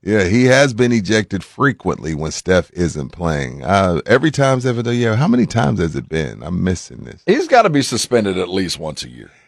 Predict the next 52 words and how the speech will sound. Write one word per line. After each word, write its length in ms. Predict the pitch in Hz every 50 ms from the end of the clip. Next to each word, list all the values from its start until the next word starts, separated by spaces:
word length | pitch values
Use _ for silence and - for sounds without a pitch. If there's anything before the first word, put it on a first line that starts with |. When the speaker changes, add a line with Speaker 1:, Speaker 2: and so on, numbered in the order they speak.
| _ -
Speaker 1:
Green 300 | 90 113 151 185 202 202
has 160 | 185 175 147
received 460 | 143 139 - - 135 127 113 98 - - -
eighteen 440 | 143 170 175 - - 175 170 165
ejections 600 | 160 156 131 110 131 131 127 - - 127 120 113
since 200 | - - 117 110
he 160 | - 120 104 98
entered 240 | 110 113 123 123
the 80 | 113 117
N 180 | 95 110 113 113
B 140 | 107 107 101 98
A 20 |
back 300 | 92 85 95 92 90 -
in 140 | 95 85 80
twenty 440 | - - 95 87 92 - - 98 90
twelve. 540 | - - - - - 85 82 76 67 62 - _ _ -
Eighteen. 720 | 120 139 135 - _ - - 107 98 95 80 - - -
That 220 | 90 110 117 107
is 160 | 98 85 - 80
insane. 680 | 80 71 - - - - - - - 107 101 - - -
Speaker 2:
So, 60 | 101
almost 300 | 107 120 117 104 - -
two 140 | - 117 95
times 280 | - 107 101 95 85
a 40 | 95
year 180 | 90 73 64 62
he's 160 | 65 80 73
been 180 | 65 71 73 69
suspended. 480 | - - 73 - - 52 - - - - _ -
Speaker 1:
Yeah, 160 | - 87 85
that's 220 | 85 87 87 - -
eighteen. 600 | - 95 98 95 78 - - 98 87 80 73 69
He's, 380 | 80 95 92 85 78 - - -
yeah, 280 | 76 87 85 76 71
man, 240 | 71 69 73 76 76
that's 180 | 80 90 - -
a 60 | 107
lot. 240 | 78 67 57 - _ _ _ _ _ -
That's 140 | - 90 92
a 60 | 101
lot, 160 | - 65 62
but 140 | 78 98 92
he's, 260 | 98 110 113 107 110
he's, 240 | 98 117 123 110 98
he's 260 | 101 101 98 117 104
given 420 | - - 101 104 101 104 104 101 90
back 280 | 95 95 87 - _
two 180 | - - 117 101
point 280 | - - 101 92 80
three 180 | - - 92 92
million 320 | 80 80 85 80 78 76 71
dollars. 340 | 73 73 64 - - -